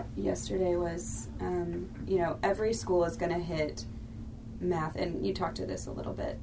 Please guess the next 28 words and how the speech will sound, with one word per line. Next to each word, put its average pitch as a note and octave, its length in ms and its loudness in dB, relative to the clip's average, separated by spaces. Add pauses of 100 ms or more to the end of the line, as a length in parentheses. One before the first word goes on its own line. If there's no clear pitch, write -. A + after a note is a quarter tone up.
um, F#3+ 400 -2 (220)
specifically - 500 -6
about - 180 -6
K F2+ 140 -4
D F2 120 -4
S, - 220 -6
and, - 240 -6 (460)
um, F3 460 2 (840)
you G3 120 2
know, F3 200 0 (100)
your F#3 460 6 (200)
child F3 420 4
is F3 120 2
going F3 260 0
to F3 140 -2
learn F3+ 540 0
mathematics, - 600 -2
they're F3+ 180 -2
going F3 240 -2
to F#3 120 -4
learn F3+ 320 -2
reading, F#3 380 -4
writing, F3+ 360 0
all F#3 180 0
of F3 80 -2
these F3 180 0
things, D#3+ 440 -2 (540)
um, F3+ 500 4